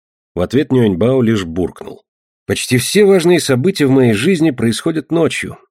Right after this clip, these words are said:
Я даже родился ближе к полуночи», продолжал я. Он хмыкнул снова, но в этот раз взглянул на меня с некоторым любопытством и, возможно, с удивлением.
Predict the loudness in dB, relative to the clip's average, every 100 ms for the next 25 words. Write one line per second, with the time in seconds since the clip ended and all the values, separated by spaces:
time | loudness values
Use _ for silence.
0 | _ 0 2 4 2 2 0 0 0 0
1 | -2 0 0 -4 -4 -2 -2 -2 -8 -14
2 | -20 _ -8 -4 -4 -4 -6 -6 -10 -20
3 | _ _ _ -2 0 2 0 2 0 0
4 | 0 0 2 2 2 0 -4 -4 -2 -2
5 | -4 0 2 2 2 2 2 0 -2 -2
6 | -2 0 0 0 -4 -4 -8 -8 -16 -18
7 | -18 -4 -2 0 0 0 0 -2 0 2
8 | 0 -2 -8